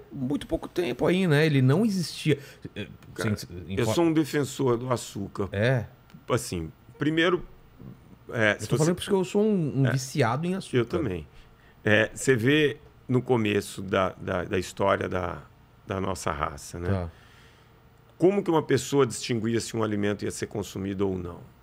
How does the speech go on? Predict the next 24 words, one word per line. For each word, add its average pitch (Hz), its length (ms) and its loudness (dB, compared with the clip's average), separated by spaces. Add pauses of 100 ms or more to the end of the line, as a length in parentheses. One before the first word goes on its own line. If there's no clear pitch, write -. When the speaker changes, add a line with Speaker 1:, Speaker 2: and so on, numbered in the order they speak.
(220)
Speaker 2:
Pelo 92 160 -6
sabor 104 440 -2
doce. 98 440 -6
Se - 140 -8
ele 90 100 -2
é 92 40 -2
amargo, 95 500 -4
você 104 260 -8
não 104 140 -6
consumia 104 440 -8
e 104 40 -4
Speaker 1:
Exatamente. 98 440 -4
Speaker 2:
descartava, 78 240 -6 (440)
né? 95 160 -10 (100)
Speaker 1:
Exatamente. 101 460 0
Speaker 2:
Então, 98 100 -10 (100)
a - 120 -2
gente 135 220 2
já 143 100 6
tem 156 220 2
uma 147 160 0
tendência 110 540 -2
pra 110 180 -6
esse 101 380 -8